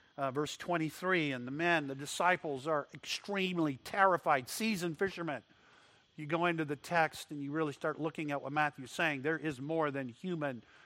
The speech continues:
sourcing of this storm. There is, there, and that's why Jesus rebukes the storm. There's something behind the storm. And then you see two men with demons, and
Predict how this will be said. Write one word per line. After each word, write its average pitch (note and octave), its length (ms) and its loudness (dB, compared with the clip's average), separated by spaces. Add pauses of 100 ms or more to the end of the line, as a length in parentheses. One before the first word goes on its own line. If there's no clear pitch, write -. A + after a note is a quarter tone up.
(600)
sourcing D3+ 680 4 (240)
of C3+ 180 0
this C#3 180 2
storm. C#3+ 560 -4
There D3 220 2
is, C3+ 180 -6
there, D#3 220 0
and C3 180 -4
that's D#3+ 200 2
why E3 160 4
Jesus D#3 360 -4
rebukes D3 760 -4 (400)
the C#3+ 80 -8
storm. B2+ 420 -6 (360)
There's C#3 140 -6
something G#3 380 4
behind F#3+ 500 6
the C#3+ 60 -4
storm. - 320 -14 (1400)
And A#2+ 100 -12
then E3 220 0
you D#3 60 -2
see E3 460 0 (960)
two G3 200 -2
men F3 240 4
with C3+ 160 0
demons, D#3 500 -2
and C3 160 -6